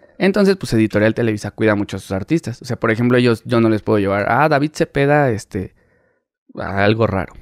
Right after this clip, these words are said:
o algo feo, porque, pues, son sus artistas exclusivos. ¿Estás de acuerdo? Está la revista Hola, que, pues, es una revista internacional, que e-, ellos son más como de, de gente de alcurnia, de políticos, de este,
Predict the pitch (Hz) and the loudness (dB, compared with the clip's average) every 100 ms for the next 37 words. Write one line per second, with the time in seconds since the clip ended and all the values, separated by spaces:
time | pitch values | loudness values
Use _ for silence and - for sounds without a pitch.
0 | - 95 92 95 87 87 - _ 104 104 | -2 0 0 -2 -4 -8 -8 _ -6 -6
1 | 92 - 104 117 110 107 95 104 - 98 | -6 -4 0 0 0 -2 -2 -8 -8 -8
2 | 95 - 101 151 170 - _ - 104 101 | -8 -4 0 2 0 -6 _ -6 -2 -2
3 | - 120 151 _ _ _ _ _ _ _ | -2 -2 -4 _ _ _ _ _ _ _
4 | 107 - 110 104 104 104 - 107 120 127 | -4 2 2 4 4 2 4 4 6 4
5 | 127 - - 101 - 98 92 92 98 104 | 2 -4 -6 -4 0 -2 0 -4 -2 0
6 | 101 95 101 101 107 113 123 170 _ _ | 0 2 0 2 2 2 0 -2 _ _
7 | _ _ _ - - - - 131 131 135 | _ _ _ -20 -2 -2 0 0 2 2
8 | 131 127 131 123 123 131 107 98 95 98 | 2 2 2 2 0 0 2 2 2 -2
9 | _ _ _ _ _ _ 165 170 170 156 | _ _ _ _ _ _ -2 0 2 2
10 | 143 - 175 160 147 143 135 127 123 113 | 2 2 4 6 6 6 4 2 2 0
11 | 104 - 98 107 107 107 104 107 - 107 | -4 -4 -2 0 0 -2 -4 -10 -8 -8
12 | 104 104 95 - - _ | -4 -4 -6 -8 -10 _